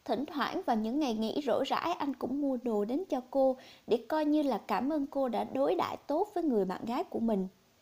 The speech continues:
Anh càng làm như thế lại càng khiến trái tim của cô thổn thức. Cô đón nhận nó hệt như rằng anh đang là gã khờ của cô.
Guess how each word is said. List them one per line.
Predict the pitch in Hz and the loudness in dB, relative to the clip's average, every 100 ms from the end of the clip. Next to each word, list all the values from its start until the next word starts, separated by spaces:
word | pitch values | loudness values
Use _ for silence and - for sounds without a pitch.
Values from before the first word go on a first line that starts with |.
| - _ - _ | -20 _ -20 _
Anh | 320 | -4
càng | 320 262 226 226 | 0 2 2 2
làm | 214 226 | 0 0
như | 302 | 0
thế | 311 285 381 440 | 0 2 4 4
lại | - - | 2 -2
càng | 208 202 | -4 -4
khiến | - 311 415 | -4 -4 -2
trái | 320 | -2
tim | 320 311 285 | -2 0 0
của | 277 214 - | 0 -4 -4
cô | 269 - | -4 -4
thổn | - - - | -6 -6 -4
thức. | 415 - _ _ - - - _ | -6 -6 _ _ -20 -20 -20 _
Cô | 269 | 0
đón | 247 277 440 | 2 2 2
nhận | 302 190 - | 2 0 -2
nó | 269 392 | -4 -2
hệt | 294 - | -2 0
như | 277 302 | 0 -2
rằng | 269 220 | -2 -4
anh | - 285 | -2 0
đang | 294 294 | 0 0
là | 269 214 | 0 0
gã | 208 233 | -2 -2
khờ | - 220 208 190 | -4 -2 0 -2
của | 208 220 | -6 -4
cô. | 285 277 269 | 2 2 2